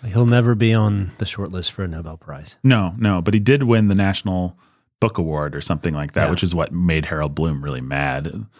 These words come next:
Speaker 1: Yeah.
Speaker 2: Around the time you're talking about, I can remember him and Rawling were both, like, being rediscovered by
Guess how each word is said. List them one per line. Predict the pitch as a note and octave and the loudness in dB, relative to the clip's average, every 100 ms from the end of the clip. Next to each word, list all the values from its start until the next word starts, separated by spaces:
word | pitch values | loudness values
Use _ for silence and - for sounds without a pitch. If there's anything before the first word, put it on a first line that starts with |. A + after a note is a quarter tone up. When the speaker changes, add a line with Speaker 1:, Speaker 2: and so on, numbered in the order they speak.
| - - | -20 -16
Speaker 1:
Yeah. | - | -2
Speaker 2:
Around | F2+ E2+ | 2 4
the | D2+ | 2
time | D2 D#2 D2 | 2 2 2
you're | |
talking | C#2+ D#2 D2 D2 | 2 0 0 -4
about, | C#2 C#2+ C2 - | 0 0 0 -4
I | |
can | - C#2+ | -6 -6
remember | D#2 D#2 C#2+ C#2 - _ _ _ _ - - - | -4 -4 -4 -8 -10 _ _ _ _ -16 -12 -6
him | G#2 G#2+ | 2 4
and | F2 E2+ | 6 4
Rawling | E2+ D#2+ D#2+ | 2 2 0
were | E2+ E2 | 0 0
both, | E2 D#2+ - | 0 0 -2
like, | D#2 D#2 - - - | -2 -2 -4 -16 -2
being | F#2 E2 D#2 E2 - | 0 2 -2 -4 0
rediscovered | A#2 B2 G#2+ - A2 F#2+ F2+ E2+ | 4 6 4 2 0 0 0 0
by | G2+ F2+ E2 | 2 2 0